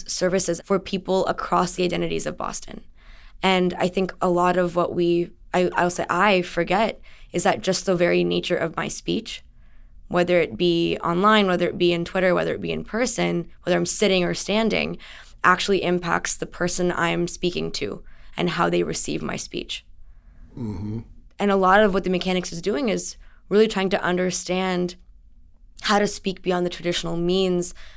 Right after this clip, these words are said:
Speaker 1: of what speech looks like. For government, it's a lot of jargon, you know, <laughs> it's a lot of legalese, it's a lot of online. And more and more, as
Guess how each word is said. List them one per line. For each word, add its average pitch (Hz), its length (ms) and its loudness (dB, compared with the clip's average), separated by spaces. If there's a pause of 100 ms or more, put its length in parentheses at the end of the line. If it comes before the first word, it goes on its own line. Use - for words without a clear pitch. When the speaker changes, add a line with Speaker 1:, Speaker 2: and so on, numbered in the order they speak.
(200)
Speaker 1:
of 175 220 2
what 170 200 0
speech - 340 -2
looks 190 240 -4
like. - 280 -14 (640)
For 196 160 0
government, 202 380 4
it's 175 100 -6
a 185 60 2
lot 175 180 4
of 175 120 0
jargon, 175 540 2
you 214 120 6
know, 220 140 6
<laughs> - 20 8
it's 226 80 8
a 214 80 8
lot 208 160 6
of 190 100 6
legalese, 190 420 2
it's 180 140 -4
a 180 40 -4
lot 185 180 2
of 180 120 -2 (300)
online. 185 720 4 (420)
And 180 580 2 (560)
more 196 300 2
and 190 100 4
more, 190 480 4
as 175 360 0